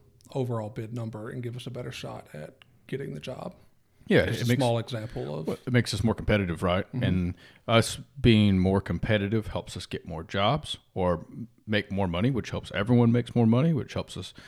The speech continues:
Speaker 2: buy nicer equipment, buy nicer
Speaker 1: Mm-hmm.
Speaker 2: pickups, buy nicer tools, be able to do a podcast, et cetera, et cetera.
Speaker 1: I like to
Speaker 2: Um,
Speaker 1: think bidding, um,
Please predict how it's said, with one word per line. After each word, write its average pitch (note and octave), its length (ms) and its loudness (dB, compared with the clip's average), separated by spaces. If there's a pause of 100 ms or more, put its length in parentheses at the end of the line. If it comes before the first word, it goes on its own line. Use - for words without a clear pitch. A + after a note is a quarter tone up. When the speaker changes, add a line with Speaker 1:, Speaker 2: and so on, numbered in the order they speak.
(200)
Speaker 2:
buy F2+ 120 -2
nicer E2+ 320 -6
equipment, - 400 0 (160)
buy F#2 140 -2
nicer F#2+ 260 -2
Speaker 1:
Mm-hmm. B2 80 -2
Speaker 2:
pickups, A#2 400 -4
buy F#2 160 -4
nicer F#2 340 -4
tools, A#2 420 0
be - 120 -2
able F2 100 2
to E2 60 -8
do F2 120 -2
a D#2 60 -2
podcast, A2 680 0 (640)
et A2+ 100 -10
cetera, - 320 -12
et F2 100 -14
cetera. F2+ 480 -4 (440)
Speaker 1:
I - 80 -8
like D3+ 100 -6
to B2 60 -8
Speaker 2:
Um, A#2+ 40 -4
Speaker 1:
think B2 220 -4
bidding, A#2 440 -2 (180)
um, D3+ 500 -8